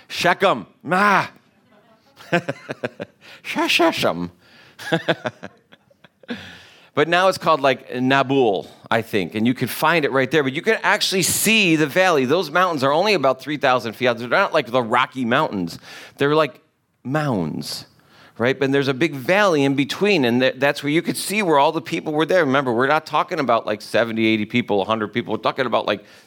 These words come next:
three million people in the, in the middle of these two mounds, of these two valleys. And you can actually see it. Go to Google Earth and look and see the, the hill over here and the hill over here and all the people in between. And it created this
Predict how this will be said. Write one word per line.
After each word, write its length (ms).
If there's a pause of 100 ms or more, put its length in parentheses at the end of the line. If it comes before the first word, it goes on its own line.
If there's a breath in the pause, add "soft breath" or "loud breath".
(120)
three 180
million 560
people 500 (640 loud breath)
in 180
the, 220
in 120
the 80
middle 600 (260 loud breath)
of 280
these 240
two 340
mounds, 400
of 120
these 160
two 200
valleys. 220
And 100
you 120
can 120
actually 380
see 460
it. 60
Go 200
to 80
Google 340
Earth 220
and 180
look 220
and 100
see 440 (380 loud breath)
the, 280 (180 loud breath)
the 320
hill 320
over 220
here 260
and 160
the 60
hill 260
over 220
here 260
and 180
all 200
the 100
people 340
in 100
between. 360
And 100
it 120
created 640
this 260